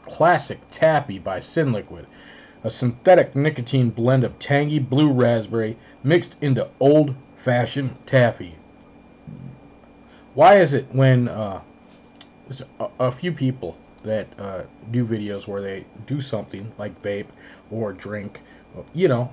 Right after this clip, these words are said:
things of that nature, the oral nature, you start talking and it's either a hiccup has to come or a burp has to come. I don't know, but that's how it happens. Uh, strength,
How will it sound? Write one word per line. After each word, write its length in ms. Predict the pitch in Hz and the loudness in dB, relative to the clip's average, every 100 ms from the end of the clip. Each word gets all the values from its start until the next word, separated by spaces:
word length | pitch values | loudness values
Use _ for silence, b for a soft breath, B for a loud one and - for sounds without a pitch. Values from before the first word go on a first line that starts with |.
| - | -14
things 280 | - 160 135 | -4 -2 0
of 80 | 123 | 2
that 300 | 120 117 107 | 0 -2 -10
nature, 440 | 104 101 - 107 | -12 -12 -12 -12
the 160 | 110 104 - | -10 -12 -6
oral 440 | 123 120 113 107 - - - - - - - | -2 -2 -2 -6 -16 -20 -20 -20 -20 -20 -12
nature, 520 | 110 98 98 107 117 - - B B B B B B | -10 -10 -12 -10 -12 -12 -20 B B B B B B
you 80 | 117 | -12
start 300 | - 190 156 | 0 2 4
talking 500 | 151 156 147 117 107 - | 4 4 2 -4 -6 -8
and 140 | 120 | -8
it's 140 | 113 147 | -6 -4
either 240 | 165 131 | 0 0
a 60 | 101 | 0
hiccup 360 | 170 196 175 | -2 -2 0
has 200 | 165 156 | 0 -2
to 80 | - | -6
come 340 | - 160 160 - | -2 0 0 -2
or 160 | 117 92 | -6 -6
a 40 | |
burp 320 | - 131 123 | -2 -2 -2
has 220 | 110 92 | -4 -10
to 80 | - | -12
come. 240 | - 101 85 - | -12 -12 -12 -2
I 100 | 156 | 4
don't 160 | 165 117 | 4 2
know, 200 | 104 82 - | -4 -10 -2
but 260 | 123 120 - | 0 0 0
that's 380 | 139 135 - - | -2 -2 -12 -20
how 260 | - 135 110 | -4 0 0
it 80 | |
happens. 480 | 107 90 85 - - - B B B B | -2 -8 -10 -20 -20 -20 B B B B
Uh, 220 | 139 147 | 2 4
strength, 540 | 127 - 180 208 127 | 2 0 4 4 2